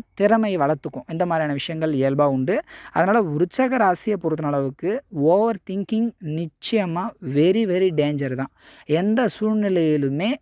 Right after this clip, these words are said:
ரொம்ப கவனமா இருந்தபோது சின்ன சின்ன தவறும் உங்களை மிகப்பெரிய அளவுக்கு மனசை பாதிக்கும். ஒரு சின்ன தப்பு தான். After all ஒரு நூறு ரூபா பொருள் உடைஞ்சு போச்சு, "ஆஹா அந்த பொருள் போச்சு, அப்படி பொருள் போச்சேன்னு" சொல்லி நீங்க ஆயிரம் ரூபாய்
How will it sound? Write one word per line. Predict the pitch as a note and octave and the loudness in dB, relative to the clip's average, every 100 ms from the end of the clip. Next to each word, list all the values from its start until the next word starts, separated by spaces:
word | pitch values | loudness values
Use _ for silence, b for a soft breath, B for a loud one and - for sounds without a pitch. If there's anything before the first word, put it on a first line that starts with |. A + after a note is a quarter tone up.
| _ _ _ | _ _ _
ரொம்ப | - E3+ B3 D4 C4 D#4 | -4 0 2 0 0 0
கவனமா | F3+ D#3+ F#3+ A3 A3+ | 2 2 2 2 2
இருந்தபோது | G#3+ F3 E3 D3 C#3 C3 F3 C4 b b b | 0 0 -4 -2 -2 0 -2 -4 b b b
சின்ன | - B3 D4 | 0 2 4
சின்ன | B3 B3+ | 2 -2
தவறும் | G3 E3+ G#3+ B3 | 0 0 2 2
உங்களை | A#3 G3 D#3+ | 0 0 0
மிகப்பெரிய | C#3+ D#3+ - G3+ B3+ | 0 -2 0 2 4
அளவுக்கு | A#3 F#3 F3 A#3 | 2 2 0 -2
மனசை | G3 E3+ F3 F3+ | -2 -2 -2 -2
பாதிக்கும். | D3+ C#3+ B2+ C3 _ _ - | -2 -2 -6 -14 _ _ -8
ஒரு | - C#3+ | -4 -2
சின்ன | - A3 B3 | 0 2 2
தப்பு | G#3+ F#3+ F#3+ | 2 -2 0
தான். | F3 D#3 b b b - | 0 0 b b b -4
After | D3+ F3 - | 0 0 2
all | F3+ A#3 | 2 4
ஒரு | A#3 G3 | 4 2
நூறு | F#3 G#3 A3 | 0 2 2
ரூபா | G3+ E3+ | 4 2
பொருள் | - F#3 A#3+ A3+ F#3+ | 2 0 2 2 2
உடைஞ்சு | G#3 G3 | 2 -2
போச்சு, | F3+ F3 - - _ | -4 -6 -8 -18 _
"ஆஹா | _ B2+ B2+ | _ -10 -6
அந்த | C3 C3+ | -6 -4
பொருள் | D3+ E3 F3 | 2 2 2
போச்சு, | D#3 C#3+ - | 0 -2 -2
அப்படி | C3+ D3+ D#3+ | -4 -2 -4
பொருள் | - F3+ F#3+ E3+ | 0 2 2 0
போச்சேன்னு" | D#3+ F3 | -2 -2
சொல்லி | D#3+ D3+ C3+ E3+ A#3 B B - | -2 -2 0 0 -2 B B -6
நீங்க | F3 F3+ | 0 2
ஆயிரம் | C#3+ D#3+ G3+ G3 | 4 4 4 2
ரூபாய் | F3+ A3 | 2 0